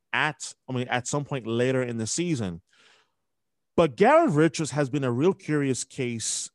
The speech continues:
for me because he got off to such a horrendous start and did not,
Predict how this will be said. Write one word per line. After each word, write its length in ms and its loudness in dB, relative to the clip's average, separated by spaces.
for 120 -2
me 240 -4
because 420 -6
he 400 2
got 240 2
off 180 0
to 120 -6
such 240 -6
a 40 -6
horrendous 580 -2
start 280 0
and 120 -8
did 140 -4
not, 340 0